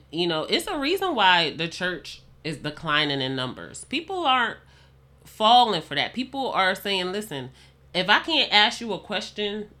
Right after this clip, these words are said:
about something that I don't agree with or I don't fully understand, then what am I here for? How am I really learning if I'm not questioning you?" A, a teacher should, a teacher should always love questions. It means that the,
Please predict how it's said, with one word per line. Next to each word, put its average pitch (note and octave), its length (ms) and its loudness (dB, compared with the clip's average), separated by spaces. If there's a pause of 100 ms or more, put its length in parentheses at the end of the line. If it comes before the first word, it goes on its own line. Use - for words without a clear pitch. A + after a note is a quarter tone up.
(100)
about F3+ 400 2
something F#3+ 420 -6
that C#3+ 240 -2
I D#3 120 2
don't F#3 220 -2
agree D#3 260 -6
with F3 160 -2
or B2+ 140 -2
I C#3+ 100 -2
don't E3 180 -4
fully E3+ 280 -6
understand, D#3 800 -6 (480)
then E3+ 320 2
what A3 160 0
am C#4 120 2
I C4 120 4
here B3 220 -4
for? A#2+ 320 -6
How F3 260 10
am B3+ 120 2
I A#3+ 120 6
really A3+ 320 -2
learning G3+ 380 2
if E3+ 120 -4
I'm A3+ 220 2
not G3+ 220 0
questioning A#2 580 -6
you?" C3+ 80 -12 (300)
A, F#3+ 240 4
a F#3+ 120 4
teacher B3 460 -2
should, G#3 220 -4 (180)
a C#4 140 0
teacher D4+ 340 -2
should G3+ 280 -6
always F3 380 2
love D3 280 -4
questions. A#2 440 -8
It - 120 -6
means G3+ 220 2
that E3+ 140 -4
the, D#3 180 -10